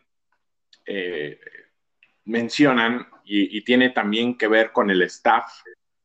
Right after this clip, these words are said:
y con los atletas es cuando uno,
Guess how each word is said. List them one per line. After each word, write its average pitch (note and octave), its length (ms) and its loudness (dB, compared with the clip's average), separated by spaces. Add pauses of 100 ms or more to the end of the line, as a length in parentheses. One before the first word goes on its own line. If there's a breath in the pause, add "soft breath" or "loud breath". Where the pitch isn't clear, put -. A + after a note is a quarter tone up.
(140)
y G#2 160 -14
con G2+ 360 -2 (180)
los F2 240 -8
atletas B2 580 0
es B2+ 380 0 (460)
cuando G#2 300 2
uno, D3 580 2